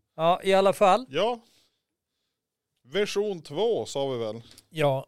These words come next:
Speaker 1: och jag tänkte så här.
Speaker 2: Ja.
Speaker 1: Ja. <laughs> Så tänkte jag. Eh, nej, men om vi skulle göra en sån här klassiker.
Speaker 2: Ja.
Speaker 1: Du vet, en sån här, en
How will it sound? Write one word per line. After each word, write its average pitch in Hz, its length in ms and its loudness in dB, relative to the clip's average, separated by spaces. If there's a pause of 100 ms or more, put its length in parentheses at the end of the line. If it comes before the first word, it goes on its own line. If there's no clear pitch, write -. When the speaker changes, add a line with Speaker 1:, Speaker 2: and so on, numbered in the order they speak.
Speaker 1:
och 180 120 -2
jag 196 100 2
tänkte 170 320 -4
så 143 100 -2
här. 120 220 0 (140)
Speaker 2:
Ja. 131 300 -4 (760)
Speaker 1:
Ja. 170 180 0 (500)
<laughs> - 480 -16
Så - 240 2
tänkte 151 400 -6
jag. 123 80 -6 (960)
Eh, 139 640 2
nej, 180 160 0
men 214 180 -4
om 214 220 2
vi 214 120 4
skulle 208 300 0
göra 190 220 2
en 185 80 0
sån 180 140 -10
här 170 160 0
klassiker. 123 880 -2 (500)
Speaker 2:
Ja. 135 680 -2 (100)
Speaker 1:
Du 175 80 -10
vet, 202 220 -2
en 190 100 -2
sån 190 140 -4
här, 185 400 2
en 175 300 -4